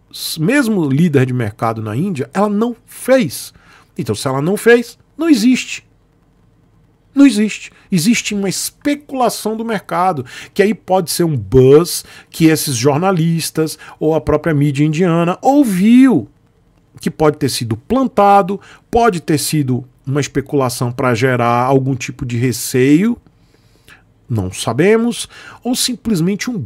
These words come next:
blefe. Por isso que eu digo a vocês, só se comemora alguma coisa quando tá sacramentado, assinado, confirmado,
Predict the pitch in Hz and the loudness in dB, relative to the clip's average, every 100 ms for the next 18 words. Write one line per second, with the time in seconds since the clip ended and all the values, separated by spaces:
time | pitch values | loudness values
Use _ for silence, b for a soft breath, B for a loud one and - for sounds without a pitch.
0 | 104 107 151 202 208 - - - _ _ | -8 2 6 8 6 2 -10 -14 _ _
1 | _ _ _ _ _ _ _ _ _ _ | _ _ _ _ _ _ _ _ _ _
2 | _ - 220 170 - 175 120 123 127 147 | _ -4 -2 -2 -4 -6 -6 -6 -6 -6
3 | - 123 101 - _ _ _ _ b b | -10 -12 -14 -18 _ _ _ _ b b
4 | b - - 208 202 160 - 143 185 151 | b -6 0 2 0 -2 -12 -8 -4 -2
5 | 131 131 143 135 120 113 117 98 - 143 | 0 2 2 2 -2 -4 -6 -6 0 0
6 | 120 113 139 131 123 139 139 - - 147 | 0 -4 -8 -10 -8 -8 -8 -10 -6 -8
7 | - 147 151 143 - 117 123 110 117 - | -6 -4 -2 -4 -6 -4 -4 -4 -6 -4
8 | 151 120 120 123 117 - 156 156 - 165 | -4 -2 -4 -4 -6 -6 -6 -6 -4 -2
9 | 113 110 135 139 107 | -2 -2 0 -2 -6